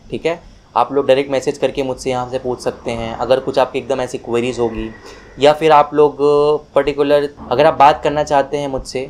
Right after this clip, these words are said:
ठीक है? तो यहाँ पे आप लोग मेंटरशिप वगैरह के लिए आप लोग डायरेक्टली बुक कर सकते हैं and मेरी अवेलेबिलिटी के हिसाब से आप लोग उसको, हम लोग one to one सेशन करके प्रॉपर मैं आपको पूरा गाइड करूँगा अच्छे से। तो ये भी आप लोग कर सकते हैं, ये भी आपके पास ऑप्शंस है।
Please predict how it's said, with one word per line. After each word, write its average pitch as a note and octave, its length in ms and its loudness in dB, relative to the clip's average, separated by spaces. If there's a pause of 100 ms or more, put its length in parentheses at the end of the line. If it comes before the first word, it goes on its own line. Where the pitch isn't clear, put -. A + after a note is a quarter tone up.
ठीक C3 140 -6
है? F3 100 -2
तो F3 140 -4
यहाँ C#3 380 -2
पे D3+ 60 2
आप C3+ 240 2
लोग C#3 160 0
मेंटरशिप B2+ 520 -6
वगैरह B2+ 280 -2
के B2+ 140 -10
लिए A#2 240 -8 (380)
आप A#2 140 -2
लोग C3+ 100 -4
डायरेक्टली C#3 600 -4
बुक B2 260 -6
कर C3+ 100 0
सकते C#3 360 -6
हैं D#3 280 -14 (240)
and B2 320 -4
मेरी B2+ 180 -2
अवेलेबिलिटी B2 480 -4
के C#3+ 100 -10
हिसाब C3 380 -4
से D#3 240 -12 (220)
आप B2 220 0
लोग C3+ 260 -2 (500)
उसको, D#3+ 360 -4 (120)
हम B2+ 160 -6
लोग A2+ 180 -4
one B2+ 200 -2
to C3+ 140 -2
one C3 140 -8
सेशन B2+ 300 -10
करके B2 260 -8
प्रॉपर C#3 400 0
मैं C3+ 100 -8
आपको C3+ 160 -8
पूरा C3+ 180 -4
गाइड A#2 260 -2
करूँगा C#3 300 -4
अच्छे C#3 260 -4
से। D#3+ 200 -10 (380)
तो C3 180 -2 (300)
ये C3+ 140 -2
भी D#3+ 120 0
आप D#3+ 180 2
लोग D#3 140 -2
कर D3+ 100 0
सकते D3 300 -10
हैं, D3 80 -10
ये C3 80 -6
भी C3 100 -2
आपके C3 240 -2
पास C3 200 -4
ऑप्शंस B2+ 420 -6
है। C3+ 100 -12